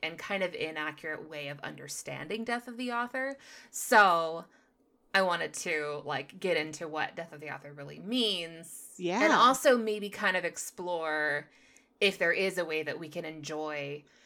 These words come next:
Speaker 1: artistic works that were made by terrible
Speaker 2: Right.
Speaker 1: people.
Speaker 2: Right.
Speaker 1: I don't know. Yeah. I don't know what your feelings on that are,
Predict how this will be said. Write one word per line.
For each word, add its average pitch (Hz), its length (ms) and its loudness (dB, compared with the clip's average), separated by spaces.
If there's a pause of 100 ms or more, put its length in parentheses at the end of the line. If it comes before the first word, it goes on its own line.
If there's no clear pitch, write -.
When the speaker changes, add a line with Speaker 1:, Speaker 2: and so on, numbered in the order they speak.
(400)
Speaker 1:
artistic 170 520 0
works - 560 -6 (120)
that 151 240 -2
were 147 80 -6
made 143 300 -10
by 78 360 -4 (480)
terrible - 320 -10
Speaker 2:
Right. 330 140 -4
Speaker 1:
people. - 260 -10 (600)
Speaker 2:
Right. 262 280 0
Speaker 1:
I 294 60 2
don't 175 200 2
know. 143 60 -8 (520)
Yeah. 240 300 0 (760)
I - 40 -2
don't 262 100 2
know 269 60 0
what 226 120 -2
your 247 120 -2
feelings 170 680 -6
on 170 140 -12
that 156 180 -10
are, 147 320 -8